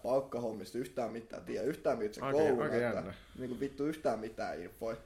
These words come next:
Speaker 1: Mulla vaan sanottiin, että ok,
Speaker 2: Joo.
Speaker 1: tue.
Speaker 2: <laughs>
Speaker 1: Ja sit tota, no, ei oo tullut vieläkään mitään enempää infoa ysiltä illalla.
Speaker 2: Joo.
Speaker 1: Sit mä laitan siihen koodiin siihen opettajalle, ketä mä tuun sijasta, että hei, saisin mä ne infot huomisesta.
Speaker 2: Joo.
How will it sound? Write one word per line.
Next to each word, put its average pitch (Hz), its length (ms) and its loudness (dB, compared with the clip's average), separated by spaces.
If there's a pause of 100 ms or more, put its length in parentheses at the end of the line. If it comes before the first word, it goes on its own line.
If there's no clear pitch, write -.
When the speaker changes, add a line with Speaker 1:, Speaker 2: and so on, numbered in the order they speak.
(120)
Speaker 1:
Mulla 123 140 -2
vaan 120 100 2
sanottiin, 120 300 -6
että 117 120 -4
ok, 117 460 -2 (280)
Speaker 2:
Joo. 117 240 4
Speaker 1:
tue. 113 320 0 (360)
Speaker 2:
<laughs> 202 140 6 (420)
Speaker 1:
Ja 139 120 2
sit 139 240 -2 (180)
tota, 135 200 2
no, 131 120 2
ei 131 260 4
oo 131 60 2
tullut 135 260 0
vieläkään 151 340 6
mitään 127 340 2
enempää 117 380 2
infoa 117 380 -2 (220)
ysiltä 135 420 0
illalla. 120 540 2 (220)
Speaker 2:
Joo. 107 360 -2
Speaker 1:
Sit - 120 -16
mä 135 120 2
laitan 127 200 2
siihen 123 260 0
koodiin 123 480 6
siihen 117 200 -2
opettajalle, 113 520 -2
ketä 98 160 -6
mä 104 100 -6
tuun 110 160 -8
sijasta, 113 480 -2
että - 180 -8
hei, - 120 -2
saisin 117 260 -6
mä 117 80 -6
ne 120 120 0
infot 139 420 2
huomisesta. 90 520 -8
Speaker 2:
Joo. 120 240 -6